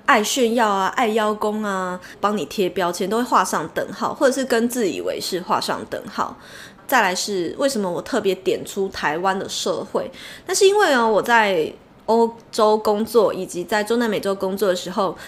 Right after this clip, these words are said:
有发现说大家其实还蛮允许你表现自己，并且呢，也很乐意接受说，诶，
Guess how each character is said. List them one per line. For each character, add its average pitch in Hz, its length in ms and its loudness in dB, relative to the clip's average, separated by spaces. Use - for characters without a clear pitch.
有 196 140 2
发 285 240 0
现 302 300 -2
说 233 260 0
大 285 180 0
家 254 160 -2
其 208 160 -6
实 180 160 -8
还 180 220 -4
蛮 180 220 -2
允 180 200 0
许 202 200 -4
你 165 320 -4
表 113 180 -2
现 226 220 0
自 226 120 -4
己， - 300 -8
并 320 180 0
且 202 220 -4
呢， 175 260 -8
也 202 120 4
很 196 300 0
乐 285 260 4
意 262 180 2
接 233 280 4
受 233 260 0
说， 214 280 0
诶， 349 200 -4